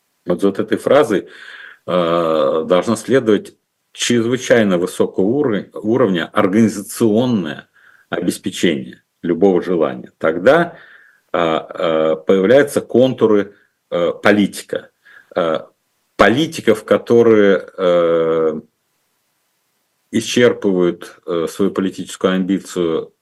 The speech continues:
э, словами, ну, даже очень хорошими, в нашей стране, э, мне кажется, такие политики не имеют никаких шансов, поскольку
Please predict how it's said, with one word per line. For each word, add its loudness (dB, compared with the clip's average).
э, 0
словами, -2
ну, 0
даже 2
очень -2
хорошими, -8
в -6
нашей -2
стране, -2
э, 0
мне -4
кажется, 0
такие 0
политики -2
не 2
имеют 2
никаких -8
шансов, -8
поскольку -4